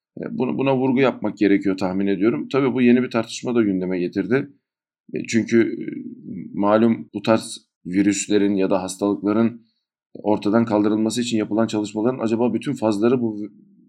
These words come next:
Nobel'e dahil edilecek mi ya da edildi mi, bundan sonra edilmeli mi gibi, e, Nobel'in her zamanki,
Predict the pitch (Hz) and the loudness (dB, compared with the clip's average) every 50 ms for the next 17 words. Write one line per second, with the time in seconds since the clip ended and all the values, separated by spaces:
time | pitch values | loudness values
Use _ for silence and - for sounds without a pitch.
0 | _ _ _ _ _ 92 90 95 95 107 104 117 120 123 117 113 113 113 113 110 | _ _ _ _ _ -14 -8 -4 -2 2 2 2 2 4 4 4 4 4 4 2
1 | 98 107 104 101 117 117 117 117 117 113 107 101 113 104 104 107 92 101 107 104 | 0 -2 0 2 0 0 2 0 0 0 2 0 -2 -2 -2 -2 0 0 0 2
2 | 107 110 98 104 113 120 120 - _ _ _ _ - 98 101 101 110 110 107 - | 2 2 2 2 0 -2 -6 -14 _ _ _ _ -8 -4 -2 0 0 0 0 -2
3 | 113 107 107 107 92 107 107 104 113 110 101 95 92 95 104 104 131 139 135 - | -2 -2 -2 -2 -2 -2 0 0 0 0 0 -2 -2 -2 0 0 0 -2 -4 -10
4 | _ - - _ _ - - 90 87 80 71 76 104 117 120 104 107 98 117 123 | _ -20 -20 _ _ -8 -6 -4 -4 -4 -4 0 2 2 2 2 2 2 4 4
5 | 117 113 117 120 117 104 98 95 98 - - 120 127 131 123 | 4 4 4 2 0 -2 -2 -2 -4 -4 -2 -2 -2 -2 -4